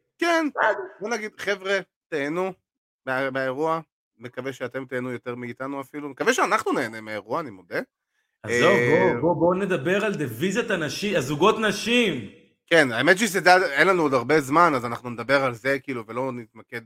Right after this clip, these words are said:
Speaker 1: מעבר לזה. אני חייב להגיד כזה דבר. ליטא ו-, ו-, ו-, ואיך קוראים לה? ובקי לינץ' הם אלופות הזוגות החדשות של, אה, של דאבליו דאבליו אי, אה, עם העזרה של טריש כמובן. אה,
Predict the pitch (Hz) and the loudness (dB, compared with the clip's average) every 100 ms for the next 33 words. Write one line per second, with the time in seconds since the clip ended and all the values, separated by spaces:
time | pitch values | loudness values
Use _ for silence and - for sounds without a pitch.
0 | 110 110 123 143 151 185 196 _ _ _ | -12 -10 -8 -8 -4 -4 -4 _ _ _
1 | _ - 135 127 240 453 359 170 214 185 | _ -4 -2 0 0 2 0 0 -4 -6
2 | 147 127 131 117 95 82 _ _ _ _ | -6 -4 -4 -4 -8 -20 _ _ _ _
3 | _ _ _ _ _ _ _ - 156 226 | _ _ _ _ _ _ _ -2 2 4
4 | - 202 160 156 143 135 127 127 123 113 | 8 8 8 4 4 2 2 0 -2 -2
5 | 120 117 117 127 - 131 123 113 107 110 | -4 -4 -4 -8 -6 -6 -6 -6 -8 -8
6 | 123 - 123 123 113 123 107 107 - 117 | -10 -8 -6 -6 -8 -12 -14 -16 -14 -14
7 | 104 110 113 110 104 - 98 - 117 - | -14 -12 -10 -10 -12 -14 -20 -12 -10 -10
8 | - 95 95 90 101 90 92 _ 95 101 | -16 -18 -20 -20 -20 -20 _ _ -20 -18
9 | 95 104 180 170 - _ _ _ _ _ | -10 2 2 2 -2 _ _ _ _ _
10 | - 117 120 160 151 135 135 135 127 - | -2 -2 2 4 6 6 4 0 -2 0
11 | 170 214 - 190 175 165 175 170 156 139 | 2 2 2 0 0 2 2 2 0 -4
12 | - 107 107 107 101 101 98 95 95 | -10 -12 -10 -8 -10 -12 -14 -16 -20